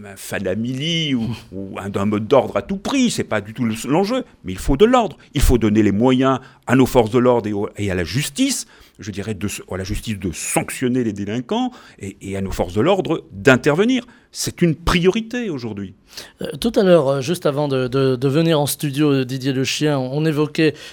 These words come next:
Speaker 2: euh, justement ces, ces questions de sécurité. Euh, je, je, je vous faisais remarquer que des villes comme Dinan, euh, dont vous êtes maire, hein, je le rappelle pour, euh, nos amis auditeurs, euh, subissent aujourd'hui de la violence, comme les autres villes bretonnes. Alors, il s'agit pas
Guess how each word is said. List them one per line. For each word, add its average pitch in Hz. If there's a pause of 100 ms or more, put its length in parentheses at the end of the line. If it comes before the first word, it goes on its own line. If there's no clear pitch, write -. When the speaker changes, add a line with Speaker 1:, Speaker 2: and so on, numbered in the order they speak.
(100)
Speaker 2:
euh, 139
justement 160
ces, 131
ces -
questions 196
de 180
sécurité. 160 (320)
Euh, 135
je, 135
je, 127 (200)
je -
vous 131
faisais 135
remarquer 139
que 147
des 131
villes 147
comme 139
Dinan, 160
euh, 117
dont 131
vous 117
êtes 131
maire, 170
hein, 135
je 123
le 120
rappelle 131
pour, 123
euh, 117
nos 131
amis 139
auditeurs, 143 (360)
euh, 139
subissent 214
aujourd'hui 147
de 175
la 135
violence, 113
comme 156
les 139
autres 135
villes 120
bretonnes. 110
Alors, 120
il 120
s'agit 113
pas 139